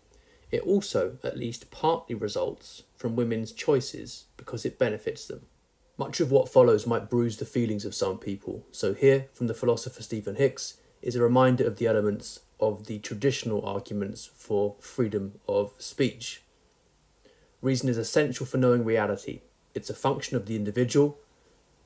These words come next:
We need the freedom to think, to criticise and to debate, and this is also of value not just to ourselves, but to other members of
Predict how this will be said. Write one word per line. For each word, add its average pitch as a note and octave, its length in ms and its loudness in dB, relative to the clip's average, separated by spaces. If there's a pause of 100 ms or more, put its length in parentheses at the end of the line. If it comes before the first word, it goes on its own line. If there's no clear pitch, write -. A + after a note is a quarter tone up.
We A#2+ 100 -2
need A#2+ 260 2
the - 60 -14
freedom C#3 380 0
to B2 80 -4
think, - 500 -2
to - 80 -12
criticise A#2+ 600 0
and G#2+ 120 -4
to - 60 -12
debate, B2 500 4 (640)
and C3+ 240 4
this B2+ 140 -8
is B2 80 -4
also C#3+ 500 2
of G#2+ 160 0
value A#2 260 4
not B2 140 0
just B2+ 180 4
to A2+ 120 -2
ourselves, G#2 720 2 (180)
but - 280 2 (160)
to G#2+ 280 -6
other A#2 180 -2
members G#2 600 -2 (240)
of G#2 260 2